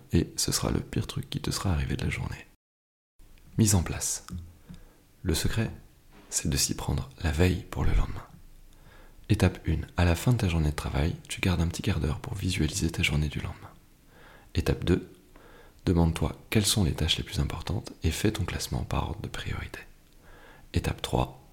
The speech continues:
Identifie des créneaux de trente minutes pendant lesquels tu vas pouvoir t'y attaquer. Étape quatre. Commence chaque journée par accomplir tes most important tasks. Un petit conseil au passage. Si comme moi t'es plutôt visuel, achète-toi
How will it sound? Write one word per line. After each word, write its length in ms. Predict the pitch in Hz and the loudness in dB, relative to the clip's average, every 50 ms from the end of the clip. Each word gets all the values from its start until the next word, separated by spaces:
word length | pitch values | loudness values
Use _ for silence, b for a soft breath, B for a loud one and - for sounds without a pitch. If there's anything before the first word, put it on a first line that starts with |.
| - - - | -12 -4 0
Identifie 520 | 98 85 82 78 76 - 73 - - - | 2 2 2 2 0 -2 -4 -2 0 0
des 140 | 90 85 - | 0 0 0
créneaux 320 | - - 87 80 82 85 | 0 0 2 2 2 2
de 80 | 85 - - - - | 2 -2 -6 -12 -6
trente 300 | - - 117 107 - - | -2 2 2 2 2 0
minutes 260 | 73 - - - - | -4 -4 -4 -6 -8
pendant 240 | - - 76 76 78 | -8 -4 -4 -2 -2
lesquels 320 | - - - - - 55 - | -2 -4 -4 -4 -4 -2 -2
tu 140 | - - | -2 -4
vas 80 | - - | -4 -4
pouvoir 260 | - - - - - | -6 -6 -10 -8 -8
t'y 140 | - - - | -6 -6 -6
attaquer. 320 | - - - - - - - - - - - - - - - - B B B B B B B B B B B B B B B - | -6 -6 -8 -10 -10 -12 -14 -18 -20 -20 -20 -20 -20 -20 -20 -20 B B B B B B B B B B B B B B B 2
Étape 280 | 147 151 - 67 - | 2 4 2 -2 -4
quatre. 400 | - - - - - - - - - - - - | -4 -6 -6 -6 -6 -10 -16 -18 -20 -20 -8 -2
Commence 340 | - 113 92 80 69 - - | 2 2 4 4 4 4 4
chaque 240 | - - 107 - 87 | 4 4 4 4 2
journée 320 | 80 71 67 52 - - - - - | 2 2 0 0 -2 -6 -8 -4 0
par 140 | - 82 | 2 2
accomplir 500 | 80 76 - - - - - - 95 - | 2 2 0 -2 -6 -6 -4 -4 -4 -4
tes 120 | - - 65 | -2 -2 -2
most 340 | 71 67 - - - - - - | 0 0 -2 -4 -6 -8 -4 -2
important 480 | 92 85 80 - - - - 60 57 62 - - | -2 -2 -2 -4 -6 -6 -4 -4 -4 -6 -6 -6
tasks. 520 | - - - - - - - - - - - - - - - - b b b b b b _ _ _ _ _ _ - _ - - - - - - | -6 -6 -6 -6 -8 -6 -6 -6 -8 -8 -10 -18 -20 -20 -20 -20 b b b b b b _ _ _ _ _ _ -20 _ -20 -20 -20 -8 0 2
Un 140 | 82 80 78 | 2 2 2
petit 160 | - - - | 2 -2 -2
conseil 440 | - 82 80 - - 82 82 85 82 | 0 -2 -2 0 0 0 0 0 -2
au 40 | |
passage. 540 | - - 87 - - 85 82 - - - - - - - - - - - _ - - - | -4 -4 -4 -2 -2 -2 -2 -4 -6 -8 -12 -20 -20 -20 -20 -20 -20 -20 _ -12 -8 -4
Si 180 | - - - | -2 -2 -2
comme 220 | - - - 87 95 | -2 0 0 2 2
moi 120 | 110 120 | 2 0
t'es 120 | - - | 0 -2
plutôt 240 | - - - - 101 | -4 -4 0 0 0
visuel, 520 | 90 90 80 82 80 73 76 85 98 - - - - - | 2 2 0 2 2 2 4 2 2 -2 -4 -8 -6 -2
achète-toi 460 | - 82 - - - - - - | 0 0 2 0 -2 -4 -4 -4